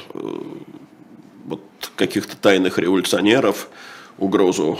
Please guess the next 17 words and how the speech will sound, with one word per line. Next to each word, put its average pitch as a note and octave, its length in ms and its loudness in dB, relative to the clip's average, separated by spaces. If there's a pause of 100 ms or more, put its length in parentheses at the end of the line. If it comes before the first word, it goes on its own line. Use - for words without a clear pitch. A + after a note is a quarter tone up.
духу F2+ 300 0
Священного F2+ 640 0
Союза A#2+ 460 4
и A2 60 2
так G#2+ 240 0
далее. - 300 -10 (400)
Нечто A3+ 280 0
подобное, E3+ 680 4
э, G#2+ 400 0
происходит C#3+ 540 2
и B2+ 40 0
здесь. F#2+ 520 0 (440)
Э, G2 160 2
польская F#3 420 0
конституция D#3 1000 0
монархическая, D3+ 1000 0 (120)
она G#2 480 0